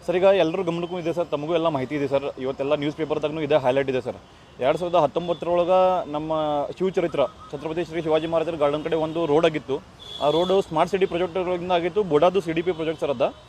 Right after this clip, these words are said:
ರೋಡ್ದು. ಆ, ಬುಡಾದವರು, ಆ, ಇದನ್ನ ಮಾಡ್ರು ಸರ್, ಆಮೇಲೆ ಪ್ರಪೋಸಲ್ ಕೊಟ್ರು, ಸ್ಮಾರ್ಟ್ ಸಿಟಿ ಅವ್ರು ರೋಡ್ ಮಾಡಿದ್ರು.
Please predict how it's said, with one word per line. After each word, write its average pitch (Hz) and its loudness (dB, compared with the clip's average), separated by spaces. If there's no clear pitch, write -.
ರೋಡ್ದು. 139 -2
ಆ, 254 -6
ಬುಡಾದವರು, 208 6
ಆ, 160 4
ಇದನ್ನ 160 -6
ಮಾಡ್ರು 196 2
ಸರ್, 185 0
ಆಮೇಲೆ 160 0
ಪ್ರಪೋಸಲ್ 165 -4
ಕೊಟ್ರು, 196 0
ಸ್ಮಾರ್ಟ್ 170 0
ಸಿಟಿ 185 0
ಅವ್ರು 170 -2
ರೋಡ್ 175 2
ಮಾಡಿದ್ರು. 147 -2